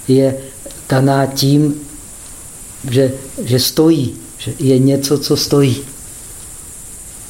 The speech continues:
Ale skutečnost nikdy nestojí. Ten, ta, ten pojem stání skutečnosti není nic jiného, než,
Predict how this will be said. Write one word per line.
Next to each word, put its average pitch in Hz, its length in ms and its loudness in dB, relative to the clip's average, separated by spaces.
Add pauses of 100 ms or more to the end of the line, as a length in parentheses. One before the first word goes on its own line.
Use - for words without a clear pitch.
(800)
Ale 123 120 2
skutečnost 151 720 0
nikdy 135 380 6
nestojí. 127 600 2 (500)
Ten, 123 160 4 (260)
ta, 120 200 2 (1000)
ten 117 200 0 (120)
pojem 139 560 4 (640)
stání 135 580 0
skutečnosti 139 960 2 (220)
není 131 320 6
nic 127 300 4
jiného, 143 460 4 (220)
než, 131 320 2